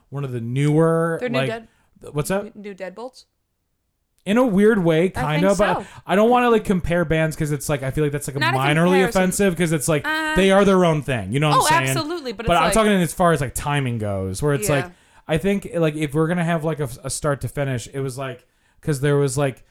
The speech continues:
Speaker 1: Railway Gamblers, there was, like, Uncle
Speaker 2: Yeah.
Speaker 1: Sexy and the Nephews, and then, like, Deadbolts is kinda, like, towards, like, the end, you know?
Speaker 2: Yeah.
Speaker 1: And then, like, now it's, like, the, the typewriter arm, like, swishes.
Speaker 2: Yeah.
Speaker 1: And now Moe's and Co is, like, the new fucking, like, they're the, the beginning of, like, this next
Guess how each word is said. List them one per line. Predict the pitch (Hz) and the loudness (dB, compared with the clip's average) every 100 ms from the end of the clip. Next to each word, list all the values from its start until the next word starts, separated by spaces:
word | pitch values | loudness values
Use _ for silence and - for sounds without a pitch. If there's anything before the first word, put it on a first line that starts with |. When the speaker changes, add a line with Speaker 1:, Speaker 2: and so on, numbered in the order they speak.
| _ - | _ -4
Speaker 1:
Railway | 139 127 127 | -2 0 -2
Gamblers, | 123 127 107 98 92 98 | -2 -4 -4 -6 -8 -6
there | 127 | -6
was, | 120 | -6
like, | 131 | -6
Uncle | 202 196 | -6 -6
Speaker 2:
Yeah. | 175 | -4
Speaker 1:
Sexy | 175 123 - | -2 -4 -6
and | 120 | -6
the | 110 | -6
Nephews, | 107 92 90 87 95 151 | -8 -10 -14 -14 -10 -4
and | 143 | -2
then, | 147 143 | -2 -2
like, | 139 113 | -6 -4
Deadbolts | 139 135 147 135 | -4 -2 -2 -4
is | |
kinda, | 127 147 | -8 -6
like, | 131 | -6
towards, | - 135 | -6 -6
like, | 117 | -6
the | 117 92 | -12 -14
end, | 101 117 | -12 -8
you | 135 | -6
know? | 143 151 151 226 | -6 -6 -8 -8
Speaker 2:
Yeah. | 202 175 190 _ - | -8 -8 -14 _ -6
Speaker 1:
And | 147 143 | -4 -2
then, | 143 143 | -2 -2
like, | 143 131 131 | -2 -4 -2
now | 139 135 131 | 0 0 -2
it's, | 135 | -4
like, | 135 104 - _ _ 127 | -6 -6 -20 _ _ -4
the, | 135 131 | -4 -2
the | 135 | -4
typewriter | 131 143 135 131 139 127 127 | -4 -4 -4 -2 -2 0 0
arm, | 117 123 | 0 -2
like, | 120 113 | -4 -6
swishes. | - - 131 - 185 170 - - | -8 -4 -4 -4 -6 -6 -12 -10
Speaker 2:
Yeah. | 220 190 180 | -8 -8 -6
Speaker 1:
And | 139 | -4
now | 135 131 | -2 -2
Moe's | 131 123 | -2 -2
and | 117 | -4
Co | 110 107 | -6 -6
is, | 101 | -6
like, | 104 | -6
the | 120 | -6
new | 117 113 110 | -4 -4 -6
fucking, | - 110 113 110 | -6 -10 -8 -8
like, | 107 101 | -8 -8
they're | 127 127 | -4 -2
the, | 120 | -4
the | 113 117 | -6 -6
beginning | 117 104 143 131 123 | -8 -2 0 0 -4
of, | 104 127 | -6 -6
like, | 117 | -4
this | 110 107 | -6 -6
next | 113 113 104 - | -6 -6 -8 -14